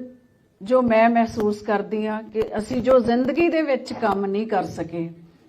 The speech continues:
ਜਿਹੜੀਆਂ ਆਸਾਂ ਉਮੰਗਾਂ ਸਾਡੇ ਦਿਲਾਂ 'ਚ ਰਹਿ ਗਈਆਂ, ਇਹ ਬਹੁਤ ਹੀ ਸੁਨਹਿਰੀ ਮੌਕਾ ਹੁੰਦਾ ਹੈ ਕਿ ਉਦੋਂ ਅਸੀਂ ਇਹ ਕੰਮ ਕਰੀਏ।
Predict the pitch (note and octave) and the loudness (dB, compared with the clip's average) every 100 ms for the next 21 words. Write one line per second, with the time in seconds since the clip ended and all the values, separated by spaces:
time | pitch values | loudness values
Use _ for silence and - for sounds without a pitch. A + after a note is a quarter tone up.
0 | _ - A#3 C#4 D#4 D4+ - A3+ A#3 A#3 | _ -2 0 4 4 2 0 2 2 2
1 | - B3+ A#3 A3+ G#3+ G#3 A3 G#3+ A#3+ G3+ | -4 -2 0 0 0 0 -2 -2 -4 -2
2 | G#3 G3 G3 G3 G3 E3+ F3 G#3+ A#3 A#3 | -2 0 -2 -2 -4 -6 0 0 0 -2
3 | G#3 E3+ - - _ _ - D4 A#3 D4+ | -2 -6 -10 -20 _ _ -8 -4 2 2
4 | D#4+ D#4+ C#4 - G#3 G3+ A3+ C4 A3+ G3 | 2 0 -2 -4 -2 0 0 0 0 -2
5 | - G#3 G3 F3+ F#3+ G3 A#3 G#3+ - A#3 | -2 -2 -2 -4 -4 -4 -4 -6 -2 0
6 | A3+ B3+ A#3 A3 A#3 G#3+ F#3+ F3 - _ | 2 2 0 -2 -2 -2 -2 -6 -16 _
7 | _ _ _ G#3+ A3+ A3+ G3 F#3+ F#3 F3+ | _ _ _ 0 0 2 0 0 -4 -6
8 | E3+ G3+ G3+ | -4 0 0